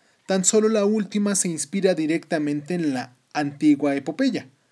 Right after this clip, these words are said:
Para poder ser representadas en cuatro jornadas consecutivas, fue construido el teatro de Festspielhaus de Bayreuth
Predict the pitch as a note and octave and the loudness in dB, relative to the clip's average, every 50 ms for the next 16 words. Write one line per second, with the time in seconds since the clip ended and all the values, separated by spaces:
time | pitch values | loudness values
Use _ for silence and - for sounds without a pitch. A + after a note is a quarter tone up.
0 | _ _ _ _ _ _ _ _ _ _ - G#3 A3+ A3+ A#3 B3+ B3+ B3+ D4 D4+ | _ _ _ _ _ _ _ _ _ _ 4 6 6 6 6 4 2 4 2 2
1 | - - - - C4+ C4 B3+ A#3+ A#3 - - E3+ D3+ - D#3+ C#3+ - D#3 D3+ C3 | 2 2 4 6 6 6 6 4 2 0 0 -2 -2 -2 -2 0 2 2 2 2
2 | C3 B2+ - - C3 B2+ B2+ - E3+ E3+ F3 E3 - - C#3 B2 C#3 C#3+ C#3 C3+ | 2 -2 -2 -4 -6 -2 2 2 2 4 2 -2 -2 -2 -2 0 0 0 0 0
3 | - - D3+ C#3+ - D#3+ D3+ - F3+ - A3 G#3+ E3 D3+ - - - - - - | -2 -4 -6 -6 -4 -4 -4 -4 -2 -2 0 0 0 0 -2 -4 -10 -16 -16 -18
4 | _ _ _ _ _ _ _ - A#3+ A#3 - A#3+ G#3+ F3+ - - D#3+ D#3+ F3+ G3 | _ _ _ _ _ _ _ -2 -2 0 2 2 0 0 -2 -4 -2 -2 0 2
5 | G3+ G#3 G#3 F#3+ - - F3+ E3+ E3 E3 - - F#3 F3+ D3+ C#3+ B2+ B2+ C3 - | 2 2 2 2 2 2 4 4 4 4 4 0 0 2 2 2 0 0 -4 -12
6 | - - - _ - - - F3+ F3 D3+ - - - - - D3+ - - - - | -20 -20 -20 _ -6 0 2 2 4 2 0 -2 -4 -6 -12 -16 -16 -18 -20 -20
7 | _ - F#3 F3+ F3 E3+ D3+ - - - G3+ A#3 B3+ B3+ B3+ - - - - _ | _ -2 0 2 4 4 2 0 0 2 4 4 4 2 0 -4 -8 -10 -12 _
8 | _ _ _ _ _ _ _ - C3+ C#3 D3+ D3 D3 D3 - C#3+ C#3+ C#3+ C#3+ F#3 | _ _ _ _ _ _ _ -4 2 2 4 4 2 0 -6 -16 -2 4 6 6
9 | G3 F#3+ D#3+ A#2 G#2 E3 - - - | 6 4 2 -2 -8 -14 -18 -20 -20